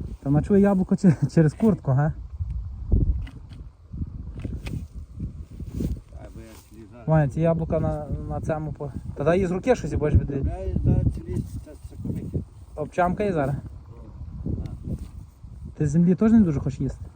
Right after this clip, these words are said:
Speaker 1: Все, всім гарного перегляду. Мирного неба над головою, бувайте здорові.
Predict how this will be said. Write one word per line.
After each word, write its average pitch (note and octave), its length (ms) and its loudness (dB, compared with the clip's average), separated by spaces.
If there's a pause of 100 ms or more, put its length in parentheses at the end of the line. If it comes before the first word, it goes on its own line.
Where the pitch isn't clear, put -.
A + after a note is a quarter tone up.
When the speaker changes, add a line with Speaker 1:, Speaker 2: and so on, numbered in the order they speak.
(3500)
Speaker 1:
Все, - 260 -2
всім D3+ 280 -6
гарного D3+ 300 -2
перегляду. D#3+ 560 -4 (1500)
Мирного C#3 360 -6
неба E3+ 220 -4
над D#3 140 -6
головою, D3 440 -6
бувайте C#3 360 -2
здорові. B2+ 420 -2